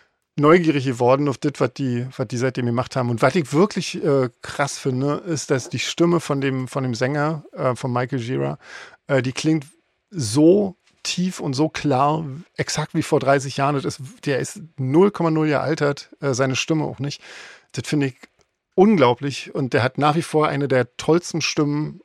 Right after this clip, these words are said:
ähm, die man sich vorstellen kann. Also die ist wirklich, das ist nach wie vor so großartig. Ähm, ich bin wirklich begeistert, muss ich sagen, obwohl mir eigentlich, ich weiß, ich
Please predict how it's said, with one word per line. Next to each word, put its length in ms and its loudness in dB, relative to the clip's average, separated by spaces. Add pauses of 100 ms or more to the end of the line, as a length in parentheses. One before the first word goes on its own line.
(120)
ähm, 480 0 (340)
die 120 -2
man 140 0
sich 120 -8
vorstellen 340 -6
kann. 260 -12
Also 220 -6
die 100 -6
ist 140 -6
wirklich, 360 -4
das 320 -8
ist 180 -8
nach 160 2
wie 80 -4
vor 200 0
so 140 0
großartig. 600 -8 (520)
Ähm, 200 -2
ich 100 -6
bin 220 2
wirklich 220 2
begeistert, 540 2
muss 160 -4
ich 80 -6
sagen, 180 2
obwohl 200 2
mir 160 4
eigentlich, 320 0 (680)
ich 160 -2
weiß, 160 2
ich 160 -10